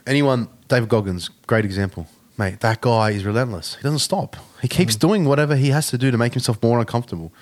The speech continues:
Speaker 1: And that's how he keeps achieving what he's achieving. I, I look at his photos and his feet are all fucked up and I think, "Yeah, all right, bro, just have a beer, man. Just <laughs> take it easy."
Speaker 2: Yeah.
Speaker 1: But it's
Speaker 2: Great
Speaker 1: like
Speaker 2: book.
Speaker 1: that, that mindset, you know, that mindset of just never stopping and always constant, that drilling aspect.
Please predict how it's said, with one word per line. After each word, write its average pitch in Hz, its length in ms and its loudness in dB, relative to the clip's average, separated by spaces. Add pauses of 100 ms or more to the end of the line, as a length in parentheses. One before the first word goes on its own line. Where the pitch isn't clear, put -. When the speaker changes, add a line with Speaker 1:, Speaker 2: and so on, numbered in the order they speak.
(220)
Speaker 1:
And 113 80 -4
that's 131 140 0
how 143 100 2
he 123 60 2
keeps 120 280 -2
achieving 107 400 -2
what 101 100 0
he's 98 80 -2
achieving. 101 340 -4 (520)
I, 131 180 2
I - 40 4
look 151 180 2
at 147 60 4
his 131 100 2
photos 131 320 4
and 107 100 2
his 101 100 -4
feet 127 240 0
are 110 80 2
all 104 80 2
fucked - 360 -4
up 117 200 0
and 95 180 -4 (320)
I - 40 -20
think, 110 160 -4
"Yeah, 117 120 2
all 107 100 2
right, 110 120 0
bro, 95 100 -4
just - 180 -10 (320)
have 135 140 -6
a 104 60 -4
beer, 127 180 2
man. 98 200 -4
Just - 140 -8
<laughs> - 80 -4
take - 180 -6
it 127 60 2
easy." 143 200 0 (140)
Speaker 2:
Yeah. 127 100 -2 (200)
Speaker 1:
But - 240 -2
it's 131 180 -2
Speaker 2:
Great 113 80 2
Speaker 1:
like 117 200 0
Speaker 2:
book. - 100 -18 (480)
Speaker 1:
that, - 340 0 (400)
that - 260 -2
mindset, 139 580 0 (420)
you 107 80 0
know, 117 180 4
that 123 160 2
mindset 117 440 2
of 98 120 -2
just - 180 -6
never 107 240 0
stopping 95 400 -4
and 95 80 -4
always 127 320 2
constant, 123 400 -2
that 117 120 -4
drilling 117 400 2
aspect. - 500 -10